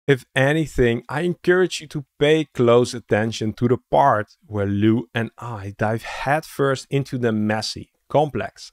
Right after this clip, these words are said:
and often frustrating world of organizational change. We openly ask the question whether it might be better to throw out the rule book and embrace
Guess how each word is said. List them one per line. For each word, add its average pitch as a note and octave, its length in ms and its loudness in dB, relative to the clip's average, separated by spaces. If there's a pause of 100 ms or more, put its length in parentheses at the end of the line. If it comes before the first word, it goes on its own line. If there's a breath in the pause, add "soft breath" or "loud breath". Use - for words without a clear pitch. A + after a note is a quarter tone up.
and B2 300 -4 (160)
often A2+ 540 0
frustrating D3 960 0
world G#2 400 2 (420)
of - 260 -10
organizational G2 960 0
change. - 440 -16 (220)
We A#2 200 0
openly C3+ 600 0 (120)
ask A#2+ 440 -2
the A#2+ 100 2
question B2 760 -4 (320)
whether G3 400 2
it F#3+ 180 -4
might F#3 240 0
be D#3+ 100 0
better C#3+ 380 2 (400)
to D#3+ 120 -4
throw D3 520 4
out B2+ 180 4
the A2 100 -2
rule G2+ 280 4
book - 300 -12 (340)
and A#2 180 -8
embrace A2+ 720 0